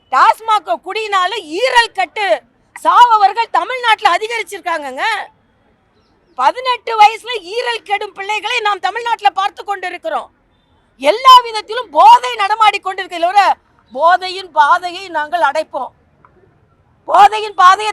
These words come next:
திறந்து விட்டுட்டு இருக்கீங்க. முதலமைச்சர்களை இப்படி பேசுவதற்கு உங்களுக்கு வெட்கமாக இல்லை? தமிழகத்தில் பெண்கள்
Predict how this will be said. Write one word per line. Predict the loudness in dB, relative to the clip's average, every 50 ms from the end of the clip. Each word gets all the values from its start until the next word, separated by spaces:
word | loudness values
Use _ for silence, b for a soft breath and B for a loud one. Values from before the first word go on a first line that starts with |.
| 0 2
திறந்து | 2 2 2 0 -2
விட்டுட்டு | -4 -4 -6 -8 -10 -10
இருக்கீங்க. | -12 -12 -12 -10 -6 -4 -2 -2 -4 -4 -8 _ _ _ _ _ _ _ _ _ _ -12 -8
முதலமைச்சர்களை | -4 -2 0 2 2 0 0 0 0 0 0 -2 -8 _ _ _
இப்படி | _ -12 -12 -8 2 4
பேசுவதற்கு | 4 4 4 2 -4 -6 -6 -6 -6 -6 -4
உங்களுக்கு | -6 -6 -6 -4 -4 -4
வெட்கமாக | -4 -2 -2 -2 0 2 2 2 2 2 -2
இல்லை? | -2 0 0 -2 -2 -6 _ _ _ _ _ _ _ _ _ _ _ _ _ _ _ _ _ 2
தமிழகத்தில் | 2 4 4 2 0 0 -2 -4 -4 -6 -6 -4 -4 -4
பெண்கள் | -4 -2 2 6 6 6 6